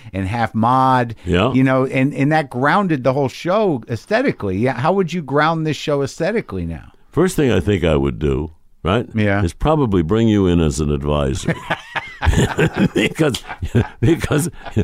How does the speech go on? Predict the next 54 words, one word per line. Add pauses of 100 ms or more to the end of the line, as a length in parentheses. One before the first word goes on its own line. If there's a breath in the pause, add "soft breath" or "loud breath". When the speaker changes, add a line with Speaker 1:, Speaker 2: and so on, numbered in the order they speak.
(100)
Speaker 2:
your
Speaker 1:
Of
what
I
Speaker 2:
first,
Speaker 1:
just
said.
Speaker 2:
first,
first
of
all,
you're
crazy
and
Speaker 1:
Yeah.
Speaker 2:
you
are
a
little
bit
weird.
Speaker 1:
Yeah. (240 loud breath)
Speaker 2:
Uh,
but
you
are (140)
tuned
into
the
culture. (120)
Speaker 1:
A
little
Speaker 2:
And,
Speaker 1:
bit. (140)
Speaker 2:
yeah, (260 soft breath)
and (100)
we
don't
wanna
be
at
the
center.
We
wanna
be
on
the
periphery
of
it.
We
wanna
do